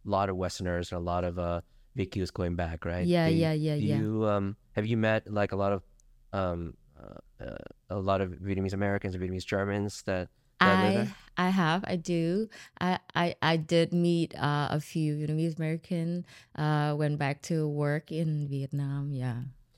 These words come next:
Speaker 2: I
Speaker 1: It's a
Speaker 2: did.
Speaker 1: culture shock for them when they go back, right? And it's
Speaker 2: Yeah.
Speaker 1: like, uh, and, and, and then when they come back to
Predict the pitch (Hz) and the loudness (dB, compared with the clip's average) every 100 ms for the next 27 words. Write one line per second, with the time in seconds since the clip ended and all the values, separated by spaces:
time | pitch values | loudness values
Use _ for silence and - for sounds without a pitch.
0 | _ 151 117 127 143 143 135 120 - 101 | _ -4 -2 2 2 2 2 2 2 2
1 | 95 95 92 90 87 85 78 - - 87 | 2 2 0 0 -2 -4 -8 -12 -4 0
2 | 85 156 165 180 - 180 165 90 87 - | 2 4 2 2 2 0 -2 -2 -2 -2
3 | 90 87 87 - _ _ - _ 101 87 | -4 -2 -4 -10 _ _ -20 _ -6 -4
4 | 87 - 62 58 - 101 98 92 87 92 | -4 -8 -10 -8 -2 0 2 0 -2 0
5 | 92 - - - 98 90 87 | 0 -2 -10 -8 -2 -2 -2